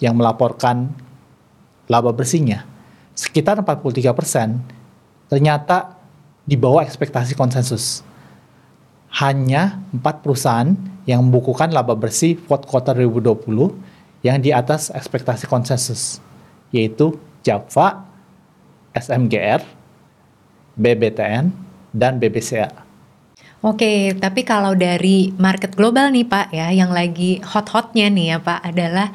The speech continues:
Speaker 2: stimulus yang ditandatangani oleh Presiden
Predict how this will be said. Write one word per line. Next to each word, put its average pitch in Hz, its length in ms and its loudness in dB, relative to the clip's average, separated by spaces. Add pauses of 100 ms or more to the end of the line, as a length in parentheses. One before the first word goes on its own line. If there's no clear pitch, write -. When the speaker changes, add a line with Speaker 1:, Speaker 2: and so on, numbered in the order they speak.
(320)
Speaker 2:
stimulus 254 560 0
yang 226 160 2
ditandatangani 190 800 0
oleh 185 320 0
Presiden 185 400 0